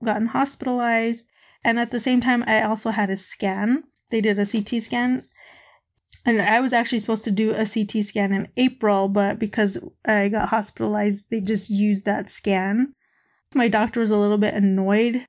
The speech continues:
because I think they just prefer to have the scan in-house and have their own radiologist look at it. But at that time, I don't think there was anything pressing, so that's why we continued and finished up chemo. Another thing I want to touch on with the cancer retreat.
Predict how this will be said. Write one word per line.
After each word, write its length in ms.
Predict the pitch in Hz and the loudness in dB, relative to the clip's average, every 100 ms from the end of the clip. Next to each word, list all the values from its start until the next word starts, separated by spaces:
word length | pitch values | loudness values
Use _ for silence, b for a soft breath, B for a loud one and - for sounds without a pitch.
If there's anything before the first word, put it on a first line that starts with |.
| _ | _
because 300 | 233 202 214 | -8 -2 2
I 80 | 208 | 2
think 260 | 214 220 208 | 2 0 0
they 120 | 220 | 0
just 240 | 196 208 - | 0 -2 -2
prefer 360 | 220 - 208 | -6 -2 -2
to 100 | 214 | 0
have 360 | 208 220 214 202 | 0 -2 -2 -2
the 80 | 214 | -2
scan 360 | - 202 202 | 0 0 2
in-house 400 | 208 202 202 202 | 2 2 0 0
and 80 | 202 | 0
have 180 | 202 190 | 0 -2
their 140 | 190 | -2
own 180 | 202 202 | 2 2
radiologist 720 | 196 196 196 196 208 214 208 | 2 2 0 0 -2 -2 -2
look 180 | 214 208 | -6 -2
at 140 | 220 | -2
it. 180 | 220 - _ _ - | -2 -4 _ _ 0
But 300 | 240 233 - _ 254 | 2 2 0 _ -4
at 160 | 247 | 0
that 200 | 240 240 | 0 0
time, 260 | - 240 226 | 0 0 2
I 80 | 220 | 0
don't 160 | 233 | -2
think 240 | 233 214 - | -2 -2 0
there 120 | 214 | 0
was 140 | 214 | 2
anything 420 | 208 208 202 214 | 2 2 2 2
pressing, 600 | 202 269 277 - 269 254 254 | 2 0 0 0 0 2 2
so 360 | - 214 208 | 0 0 2
that's 260 | 202 202 - | 2 -2 -2
why 140 | 208 | 0
we 140 | 202 202 | 0 0
continued 600 | 214 202 214 208 202 202 | -2 -2 2 2 2 2
and 220 | 208 185 | 0 0
finished 400 | 202 202 202 202 | 0 -2 -4 -6
up 100 | 202 | -10
chemo. 580 | - - 208 196 233 202 - _ _ _ _ _ _ - _ _ - | -8 -4 -2 -2 -4 -6 -8 _ _ _ _ _ _ -20 _ _ -2
Another 400 | 240 233 247 277 | 2 4 4 0
thing 320 | 277 277 262 | -2 0 2
I 100 | 254 | 2
want 300 | 233 226 226 | 2 2 0
to 80 | 208 | -2
touch 320 | - 226 226 | 0 0 0
on 300 | 220 220 220 | 0 0 0
with 220 | 226 220 | 0 -2
the 60 | 214 | -4
cancer 460 | - 220 233 - 220 | -2 0 0 -2 -2
retreat. 680 | 214 208 - 214 214 - | -2 -4 -2 0 0 -2